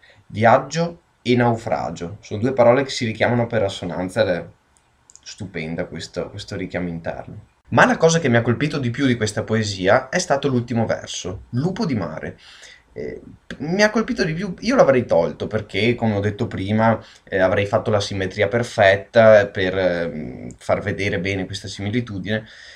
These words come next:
però in realtà è il verso più importante, perché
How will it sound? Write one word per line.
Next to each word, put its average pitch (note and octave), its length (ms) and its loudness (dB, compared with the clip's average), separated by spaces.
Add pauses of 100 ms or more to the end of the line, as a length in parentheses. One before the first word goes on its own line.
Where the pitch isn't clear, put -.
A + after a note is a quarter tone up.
(460)
però A#3+ 240 6
in C3 120 4
realtà G#2+ 600 8 (320)
è - 120 -2
il D#3+ 60 0
verso C#3 280 6
più B2+ 100 0
importante, G2+ 640 -4 (260)
perché D#3+ 640 0